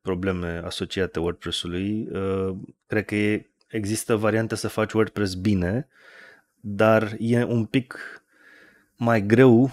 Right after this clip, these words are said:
decât să faci, să folosești alte platforme, uh, în ziua de azi. Pe vremuri era mult mai simplu să folosești WordPress decât să-l scrii de la zero orice,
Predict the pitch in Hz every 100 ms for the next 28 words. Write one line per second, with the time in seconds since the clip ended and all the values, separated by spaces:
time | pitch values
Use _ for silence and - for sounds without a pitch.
0 | - 113 117 123 - 110 - 117 104 -
1 | 107 117 131 - 110 104 101 104 - 95
2 | 85 80 78 90 85 85 85 - 107 101
3 | 92 92 85 80 82 - - _ _ _
4 | _ _ _ _ - - 98 104 113 113
5 | 110 110 110 107 98 90 - 104 95 95
6 | 85 - 95 - - 92 - - 98 -
7 | 92 87 - - 87 - 98 87 87 87
8 | 87 87 87 - 98